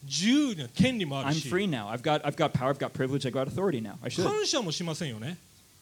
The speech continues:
Speaker 1: 感謝はしませんよね。
Speaker 2: And you're not gonna be thankful.
Speaker 1: いや、もちろん間違いを犯したかもしれないけども、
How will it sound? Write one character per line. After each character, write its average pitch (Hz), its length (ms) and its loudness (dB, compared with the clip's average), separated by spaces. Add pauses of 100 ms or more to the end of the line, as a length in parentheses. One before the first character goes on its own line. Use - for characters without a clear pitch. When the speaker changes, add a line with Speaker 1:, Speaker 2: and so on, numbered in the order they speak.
(120)
Speaker 1:
感 302 220 -2
謝 262 160 2
は 139 80 2
し 120 80 -4
ま 190 120 -2
せ 214 100 -4
ん 185 60 -4
よ 117 80 -10
ね。 120 180 -8
Speaker 2:
And 214 220 -2
you're 196 100 4
not 285 140 0
gonna 277 120 -2
be 175 140 -2
thankful. 131 480 -4 (100)
Speaker 1:
い 240 60 -6
や、 294 140 2
も 311 120 -2
ち 381 80 0
ろ 415 140 2
ん - 20 -6
間 294 120 0
違 - 0 - (200)
い 392 40 4
を 294 80 6
犯 269 180 0
し - 40 0
た 339 80 -2
か 294 40 -6
も 247 80 -2
し 208 100 -2
れ 220 60 0
な 220 80 0
い 214 60 -4
け 196 80 -2
ど 175 80 -2
も、 180 240 0